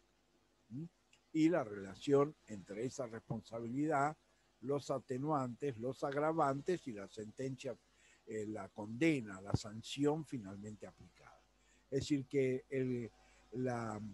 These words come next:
el análisis debe ser un análisis amplio. Eh, en realidad, en la, en, eh, ha habido sentencias de la Corte Interamericana de Derechos Humanos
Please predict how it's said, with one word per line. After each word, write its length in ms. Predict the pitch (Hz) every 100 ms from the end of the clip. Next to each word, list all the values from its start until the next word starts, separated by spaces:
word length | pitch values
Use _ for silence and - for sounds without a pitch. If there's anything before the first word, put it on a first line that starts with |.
| 101 95 - _ _ _ _ _ _ _ -
el 160 | 139
análisis 580 | 143 151 190 208 175 170
debe 220 | 147 147
ser 200 | 139 160
un 120 | 151 139
análisis 720 | 131 143 147 131 127 - -
amplio. 800 | 147 135 120 110 - 107 101 90 - _ _ _ _ _ _ _ _ _ _ _
Eh, 400 | 120 113 110 104 101 98 95 _ _ _ _
en 100 | 120
realidad, 440 | 110 113 123 156 160
en 120 | 143
la, 120 | 127 -
en, 220 | 123 113
eh, 400 | 107 104 101 95 _ _ _ _
ha 120 | 110
habido 360 | 117 139 156 139
sentencias 1160 | - 127 120 110 180 170 160 143 175 175 170
de 120 | - 110
la 120 | 107
Corte 320 | 156 151 147
Interamericana 720 | 131 123 113 107 110 147 147
de 80 | 131
Derechos 440 | 123 139 131 123 -
Humanos 500 | 151 143 131 147